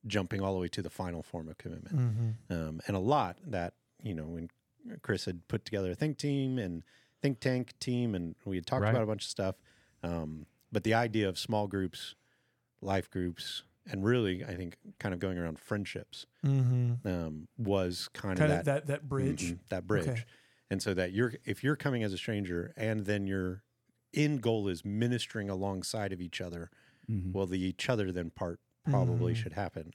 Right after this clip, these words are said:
Speaker 1: And so then that's where the
Speaker 2: Mm-hmm.
Speaker 1: idea of, "Okay, great, you're here. Now, how do you engage meaningfully in a life group?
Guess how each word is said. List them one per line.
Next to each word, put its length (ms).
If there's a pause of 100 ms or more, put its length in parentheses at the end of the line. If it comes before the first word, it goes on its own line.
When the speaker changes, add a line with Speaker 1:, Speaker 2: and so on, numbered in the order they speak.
Speaker 1:
And 140
so 100
then 240
that's 240
where 140
the 180 (360)
Speaker 2:
Mm-hmm. 220
Speaker 1:
idea 520
of, 280 (140)
"Okay, 160
great, 180
you're 120
here. 460 (320)
Now, 280
how 160
do 80
you 100
engage 480 (300)
meaningfully 400
in 60
a 60
life 280
group? 220